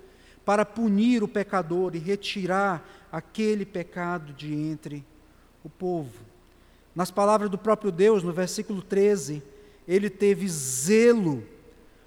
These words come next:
pelo seu Deus e fez expiação pelos filhos de Israel. Nisso, o que que ele obteve? Versículo doze, uma aliança de paz.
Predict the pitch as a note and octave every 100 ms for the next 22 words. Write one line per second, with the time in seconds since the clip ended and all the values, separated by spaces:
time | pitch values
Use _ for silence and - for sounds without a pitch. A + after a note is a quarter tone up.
0 | _ G3 G3 F3+ - - G#3+ A3+ A3 E3+
1 | E3 D#3 D3+ - - - _ _ _ _
2 | _ _ _ - F3+ G3+ G3+ G3+ - -
3 | - G3+ G#3 F3 - C4 D4+ - - C4
4 | B3 G#3+ - - A3 G#3 D#3 A#2+ - -
5 | - - _ - F#3 F3+ E3+ - - F#3+
6 | F#3 E3+ D#3 - - _ _ _ C#3 C3+
7 | D3+ C#3+ D3+ C3+ B2+ A#2+ A2+ _ _ -
8 | - D#3+ G#3 C#4 - - E4 C#4+ - E3+
9 | B3 A#3 A3 G3 F#3 - A#3+ B3 G3 F3+
10 | - F#3 F#3 D3 F3+ G3+ F3+ G3 - -
11 | - - - - D#3+ F3+ F3 F3 F3 F#3+
12 | F#3 - F#3 F3 - - - D3+ - A3
13 | G3+ D#3 B2+ - -